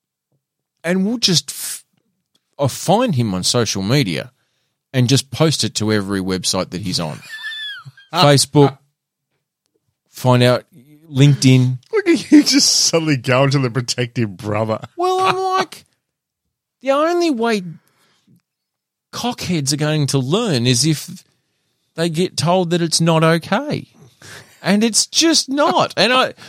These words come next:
Speaker 1: maybe it was a, pro-, and she goes, "No, I just, just blocked him."
Speaker 2: Yeah.
Speaker 1: I'm like,
Speaker 2: And that's the best way around it.
Speaker 1: But
Speaker 2: Just
Speaker 1: it's
Speaker 2: block.
Speaker 1: not,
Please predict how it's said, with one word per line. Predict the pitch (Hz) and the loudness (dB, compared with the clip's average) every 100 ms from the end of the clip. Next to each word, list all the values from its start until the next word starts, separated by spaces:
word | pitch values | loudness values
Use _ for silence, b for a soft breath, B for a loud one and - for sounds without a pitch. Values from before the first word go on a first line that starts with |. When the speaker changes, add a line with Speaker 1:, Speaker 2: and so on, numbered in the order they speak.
| B | B
Speaker 1:
maybe | 220 262 269 | -4 -2 2
it | 220 | 2
was | 156 202 240 | 2 0 0
a, | |
pro-, | 185 139 | -4 -2
and | 175 | 0
she | 190 | 0
goes, | 185 156 | 0 0
"No, | 147 139 127 | 0 0 2
I | 135 | 2
just, | 131 139 - - _ _ _ _ _ | 0 -2 -4 -6 _ _ _ _ _
just | 135 - | -16 -8
blocked | 95 107 | -8 -8
him." | 87 104 _ _ _ | -10 -14 _ _ _
Speaker 2:
Yeah. | 117 104 - _ _ _ _ _ _ | -6 -6 -8 _ _ _ _ _ _
Speaker 1:
I'm | 208 226 | -6 -4
like, | 233 233 _ _ _ _ _ _ _ _ _ _ | -4 -6 _ _ _ _ _ _ _ _ _ _
Speaker 2:
And | 131 | 0
that's | 143 139 | 0 0
the | 110 | -6
best | 95 - | -8 -8
way | 82 | -8
around | 82 80 | -10 -14
it. | 82 _ _ _ _ _ | -18 _ _ _ _ _
Speaker 1:
But | 233 | -4
Speaker 2:
Just | 247 | -2
Speaker 1:
it's | - | 0
Speaker 2:
block. | 262 349 349 | 2 2 2
Speaker 1:
not, | - - | -2 -8